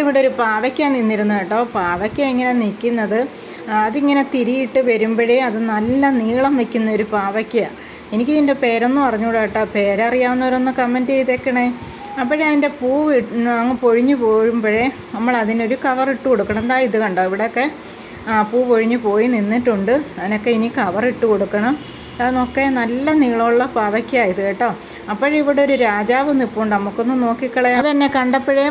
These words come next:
മനസ്സിലായി, കത്രികയൊക്കെ ആയിട്ട് വരുന്ന അതിനെ, ആ, കട്ട് ചെയ്യാനാണ്. അതുകൊണ്ട് തന്നെ അത് ഒളിച്ചിങ്ങനെ ഇരിക്കുവാണ് കേട്ടോ. ഞാൻ വീഡിയോ എടുക്കുകയും വിളവെടുക്കുകയും ചെയ്യുന്നതുകൊണ്ടാണ്, ആ, പിന്നെ ഇത് ഒ-, അതിൻ്റെ ഒരു ബുദ്ധിമുട്ടും ഉണ്ട് കേട്ടോ. അപ്പോൾ, ആ,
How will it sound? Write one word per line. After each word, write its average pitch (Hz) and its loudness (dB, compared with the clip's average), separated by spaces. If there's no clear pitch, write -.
മനസ്സിലായി, 254 2
കത്രികയൊക്കെ 254 0
ആയിട്ട് 247 2
വരുന്ന 240 4
അതിനെ, 233 2
ആ, 226 2
കട്ട് 220 -2
ചെയ്യാനാണ്. 226 2
അതുകൊണ്ട് 214 2
തന്നെ 247 4
അത് 247 2
ഒളിച്ചിങ്ങനെ 233 2
ഇരിക്കുവാണ് 214 0
കേട്ടോ. 220 0
ഞാൻ 214 0
വീഡിയോ 226 2
എടുക്കുകയും 214 2
വിളവെടുക്കുകയും 277 2
ചെയ്യുന്നതുകൊണ്ടാണ്, 226 2
ആ, - 2
പിന്നെ 214 4
ഇത് 208 0
ഒ-, 226 2
അതിൻ്റെ 233 2
ഒരു 285 2
ബുദ്ധിമുട്ടും 262 2
ഉണ്ട് 214 2
കേട്ടോ. 202 0
അപ്പോൾ, 254 2
ആ, - 0